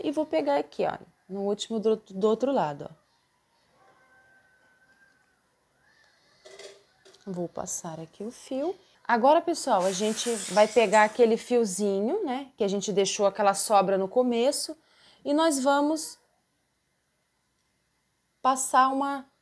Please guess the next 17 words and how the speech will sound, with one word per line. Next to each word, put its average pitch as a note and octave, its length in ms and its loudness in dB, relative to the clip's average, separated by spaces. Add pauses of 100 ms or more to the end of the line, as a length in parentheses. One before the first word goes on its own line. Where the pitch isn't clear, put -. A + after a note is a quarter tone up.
(600)
dar A#3+ 240 -2
umas B3+ 160 -4
pontilhadas C4+ 840 0
aqui, C#4 320 -2
pessoal, F#3+ 480 -6
olha, F3 340 -6 (140)
por G3 160 -16
toda C4 400 0
a B3+ 40 -4 (600)
parte F#3+ 400 0
aqui G#3 220 -6
da, F3+ 340 2 (1400)
do G3+ 180 -2
fundo B3+ 520 0
do G#3 100 -2
cachepô, A3+ 680 2
olha, F3 320 -2